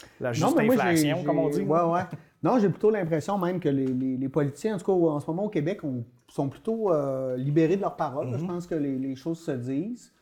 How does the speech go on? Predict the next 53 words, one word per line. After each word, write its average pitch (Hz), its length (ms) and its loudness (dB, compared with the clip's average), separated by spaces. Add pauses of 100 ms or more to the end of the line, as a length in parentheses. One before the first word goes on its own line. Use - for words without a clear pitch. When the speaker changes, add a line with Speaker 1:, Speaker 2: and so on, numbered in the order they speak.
(280)
Speaker 2:
même 147 160 0
des 139 120 2
fois 139 200 -2
trop, 131 440 -8
là. 175 80 -6 (260)
<laughs> 113 240 -4
Des 196 160 0
fois, 160 260 -4
euh, 131 380 -4 (320)
Speaker 1:
Ça, - 140 0
je, - 60 -2
je 139 340 -4
te 160 60 2
disais 147 140 2
Speaker 2:
Ouais, 175 80 4
Speaker 1:
tantôt, 156 220 0
des 165 60 4
Speaker 2:
c'est 147 40 0
Speaker 1:
fois, 196 120 2
Speaker 2:
correct. 165 100 2
Speaker 1:
j'aimerais 180 140 2
savoir 214 240 4
la 202 100 4
langue 196 200 2
de 180 100 4
bois, 180 240 2
des 170 120 2
fois. 170 200 2
Qu'on, 143 200 0 (440)
mais 135 160 2
c'est 131 140 -2
ça, 185 200 2
moi, 170 100 2
je 175 60 -4
pense 220 200 0
qu'ils - 40 -14
sont 156 120 0
quand 147 120 -2
même 220 160 -6
assez 123 240 -8
accessibles. 151 680 -4
Tu - 440 -20 (120)
sais, - 140 -4
de 139 160 0
ce 139 80 -6
que 143 140 2
je 135 100 0
vois, 165 160 4
là, 156 140 4
de... 127 160 -4
de, 117 180 -10
de, 113 180 -14
de... 104 220 -18